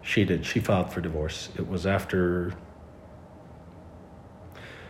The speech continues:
uh, I lost a family member, and I went to the funeral without her, and I brought my kids. And my, one of my kids especially is, is very,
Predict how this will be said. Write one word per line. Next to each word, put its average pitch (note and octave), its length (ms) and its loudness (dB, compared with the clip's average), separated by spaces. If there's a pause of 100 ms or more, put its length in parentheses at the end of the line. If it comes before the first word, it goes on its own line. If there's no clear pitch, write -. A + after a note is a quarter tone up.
(200)
uh, E2+ 420 2
I G2 120 2
lost G#2 260 4
a - 40 2
family F#2 300 4
member, D#2+ 320 -2 (640)
and E2 300 0
I D#2+ 300 0
went E2+ 320 -2
to E2+ 640 2
the E2 100 0
funeral F#2+ 500 4 (840)
without G#2 280 6
her, - 140 2 (280)
and E2+ 340 0
I E2 100 4
brought E2 240 2
my F2+ 120 2
kids. - 640 0 (2000)
And F2 340 0
my, F#2 380 4
one A2+ 240 8
of A2 80 10
my F#2+ 100 8
kids F#2 240 2
especially E2+ 540 0
is, D#2+ 240 0
is E2+ 220 -4
very, F2 440 2